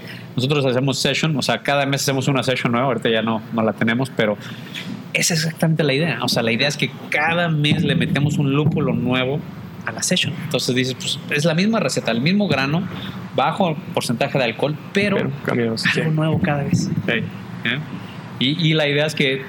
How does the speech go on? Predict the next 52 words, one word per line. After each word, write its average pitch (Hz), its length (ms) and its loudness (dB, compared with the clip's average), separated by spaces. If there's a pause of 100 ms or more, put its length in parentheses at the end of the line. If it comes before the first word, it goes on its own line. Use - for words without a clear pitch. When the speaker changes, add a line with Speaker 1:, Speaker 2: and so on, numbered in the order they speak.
(580)
Speaker 1:
que 151 100 2
lo 135 100 2
que 127 100 0
queremos 160 340 0
llegar 135 240 2
es 143 120 -2
volver 123 340 2
a, 123 200 2
a 117 160 -2
lo 117 120 0
que 127 60 0
hacíamos 139 280 -2
antes, 165 140 -2
los 110 160 0
jueves. - 440 -2 (600)
Speaker 2:
Ey, 123 300 2
ya. 131 160 4
Speaker 1:
O - 40 4
sea, 139 80 4
hacer 165 280 0 (100)
tandas 175 280 2
chicas 170 320 2
los 156 140 0
jueves 165 460 0 (360)
y - 100 -2
que - 100 0
vengan 160 280 0
todos 170 280 0
y - 40 -8
que - 120 -4
puedan 185 240 2
aprender. 160 340 -2 (300)
Speaker 2:
Aprender. 107 280 -2
Speaker 1:
Esa 107 80 4
es - 60 0
parte 120 240 0
del 123 140 0
show. 170 160 2 (200)
Speaker 2:
Perfecto. 107 480 -2 (720)
Speaker 1:
Vente, 302 500 0
haga, 147 280 0
haz 143 80 -2
cerveza 175 340 2
con 160 140 2
nosotros. 160 300 0 (480)
No - 40 -14
pasa 139 200 0
nada, 135 160 0
Speaker 2:
No 120 140 0
Speaker 1:
¿no? - 20 -
Speaker 2:
pasa 113 260 0
nada. 107 160 -2